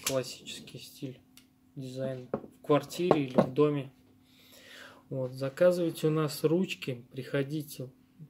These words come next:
Помимо ручек у нас есть замки. Вот. Большой выбор. Под заказ приходите.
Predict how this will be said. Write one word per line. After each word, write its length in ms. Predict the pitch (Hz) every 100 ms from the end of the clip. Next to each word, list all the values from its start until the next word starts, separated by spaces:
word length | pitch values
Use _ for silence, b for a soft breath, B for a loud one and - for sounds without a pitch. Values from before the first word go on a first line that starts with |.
| -
Помимо 460 | 139 147 147 143
ручек 400 | 147 151 - -
у 40 | 135
нас 260 | 135 131
есть 420 | 143 135 127 - _ _ _ -
замки. 680 | 143 131 135 131 - 151 156 - B B B B B B B
Вот. 180 | 127 127 _ _ _ B B B B B B B B B B B B _ _ -
Большой 380 | 131 - 156 147
выбор. 480 | 160 165 143 123 - b b b b b b -
Под 220 | 147 143
заказ 560 | - 147 - 156 131 - - - _ _ _ _ _ _ _ -
приходите. 800 | 139 139 147 143 151 - 135